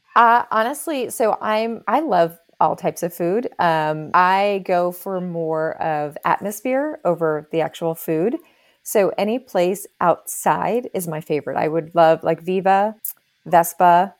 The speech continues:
I would say King's Tide, we don't eat there so much. We go to the rooftop. That's more of, like, the have a drink. But if I had to pick one, one place, it would be Sir Metz.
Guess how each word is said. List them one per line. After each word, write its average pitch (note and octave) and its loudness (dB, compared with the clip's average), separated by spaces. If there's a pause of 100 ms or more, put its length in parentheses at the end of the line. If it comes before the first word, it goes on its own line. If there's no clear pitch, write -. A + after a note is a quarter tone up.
I G#3 -10
would F#4 -8
say F#4+ 0
King's C#4+ -6
Tide, B3 4
we A#3 2
don't A3 4
eat G#3 -4
there F#3 4
so F3+ -2
much. E3+ 0
We E3+ -6
go E3+ 4
to E3 4
the D#3+ 0
rooftop. D#3+ 0
That's D3+ -4
more D#3+ -2
of, D#3 -4
like, D#3+ -4
the D#3+ 2
have F3 0
a D#3+ -2
drink. E3 -4
But G3+ 2
if G3 -2
I F#3+ 4
had B3+ -2
to - -12
pick - -10
one, F3 -6
one E3 -6
place, D#3 -6
it D#3+ -2
would D3+ -6
be D3 -6
Sir - -8
Metz. - -10